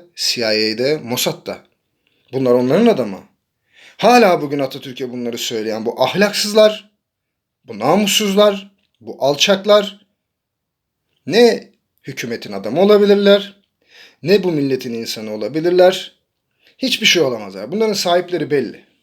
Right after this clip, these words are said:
Biz de buradayız. Bizim bildiklerimiz bu kadar. Başka bildiklerimiz de var ama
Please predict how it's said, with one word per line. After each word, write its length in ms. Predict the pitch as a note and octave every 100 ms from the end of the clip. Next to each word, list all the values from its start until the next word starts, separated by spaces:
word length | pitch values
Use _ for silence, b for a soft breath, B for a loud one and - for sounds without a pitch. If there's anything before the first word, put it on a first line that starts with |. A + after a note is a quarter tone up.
| _ _ _ _ _ _ _ _ _ _ _ _ _ _ B B B B -
Biz 180 | B3+ G3
de 120 | G3
buradayız. 560 | D#3+ C#3 A2+ E2 - b b b _
Bizim 220 | B3+ C4+
bildiklerimiz 640 | A#3 F#3 E3 C3 B2+ D#3 C3
bu 60 |
kadar. 320 | B2+ A2+ G2+
Başka 320 | F#3 G3 G#3 F#3
bildiklerimiz 560 | E3+ D#3 C#3+ C#3 C3+
de 60 | A#2
var 200 | A#2+ B2
ama 420 | C#3 B2+ D#3 -